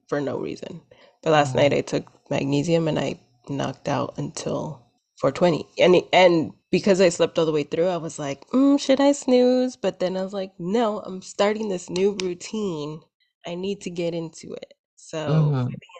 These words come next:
Speaker 1: five A M, went to the gym, same thing, nonstop movement. I like it better at five A M 'cause there's not many people there. And I just get it out of the way. And now I have so much energy right now. I did take
Speaker 2: That's so
Speaker 1: pre-workout.
Speaker 2: impressive.
Speaker 1: I did take pre-mor-,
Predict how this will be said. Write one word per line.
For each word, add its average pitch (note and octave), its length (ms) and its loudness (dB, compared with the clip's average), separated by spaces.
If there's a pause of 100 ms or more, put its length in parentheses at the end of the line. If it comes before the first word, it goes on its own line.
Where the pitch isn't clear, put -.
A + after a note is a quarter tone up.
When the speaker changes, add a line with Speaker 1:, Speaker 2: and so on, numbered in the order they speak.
(120)
Speaker 1:
five - 20 -10
A D#3+ 40 -10
M, D#3 120 -10
went D3+ 260 -8
to D#3+ 60 -12
the D3+ 60 -10
gym, D3 320 -4 (280)
same F3 300 0
thing, E3 420 0 (280)
nonstop D#3 400 -2
movement. C#3+ 440 -4 (140)
I D3 100 -2
like D3+ 320 2
it D#3+ 120 0
better D3+ 460 2
at - 200 -12
five - 240 -4
A B1+ 40 -4
M - 260 -4
'cause - 180 -12
there's - 600 -8
not D#3 220 -6
many C#3+ 220 -6
people C3+ 280 -8
there. D3+ 280 -6 (440)
And G#3 440 6 (840)
I F#3 60 2
just A3 200 -2
get G#3+ 120 4
it A3+ 80 2
out A3+ 60 6
of A3 60 0
the G3 80 0
way. D3 420 0 (420)
And F3 100 -2
now F#3+ 100 0
I G#3+ 40 0
have G#3+ 160 -4
so F#3+ 100 -4
much F#3+ 180 -4
energy F3 320 -4
right C#3+ 120 -6
now. - 220 -12 (600)
I - 80 4
did G#3+ 160 8
take B3+ 140 8
Speaker 2:
That's G#3 100 2
so G3 160 6
Speaker 1:
pre-workout. - 0 -
Speaker 2:
impressive. E3 760 4 (480)
Speaker 1:
I E3+ 100 2
did F#3 240 0
take G3 180 -2
pre-mor-, E3+ 360 -4